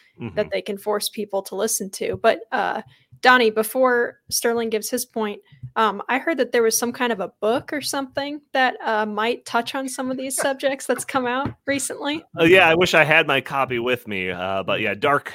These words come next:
Speaker 1: Dark Future just came out July eleventh, but it gets really into the, the technology, the fourth industrial revolution technology, and the disruption that it's gonna have on society, and the fact that these ruling elite types from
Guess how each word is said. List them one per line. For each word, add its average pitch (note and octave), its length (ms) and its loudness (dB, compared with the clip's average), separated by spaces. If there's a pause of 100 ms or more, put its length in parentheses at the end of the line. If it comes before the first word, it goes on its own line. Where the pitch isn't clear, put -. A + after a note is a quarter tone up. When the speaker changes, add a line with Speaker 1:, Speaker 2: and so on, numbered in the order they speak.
Speaker 1:
Dark D#3+ 240 4
Future C3 540 -4
just A#2 180 -12
came B2 180 -8
out A2+ 200 -2
July A2 340 -4
eleventh, G2+ 480 -4
but G2+ 100 -8
it G2+ 60 -10
gets G2+ 180 -8
really A2+ 540 -6
into G2+ 560 -10
the, F#2 300 -16
the G#2+ 100 -8
technology, G2 800 -8
the F2+ 100 -14
fourth G#2 280 -6
industrial G2 480 -8
revolution F#2 560 -8
technology, F2 760 -10
and E2+ 160 -12
the E2 100 -14 (260)
disruption B2+ 760 0
that A#2 140 -2
it's G#2+ 100 -8
gonna A#2 180 -8
have G#2 300 -4
on G#2 100 -6
society, G2+ 600 -4
and G2+ 100 -10
the F#2+ 60 -8
fact A#2 400 -2
that G2 180 -6
these A2 340 -10
ruling C3 420 -6
elite B2 340 -8
types A2+ 340 -8
from G#2 280 -12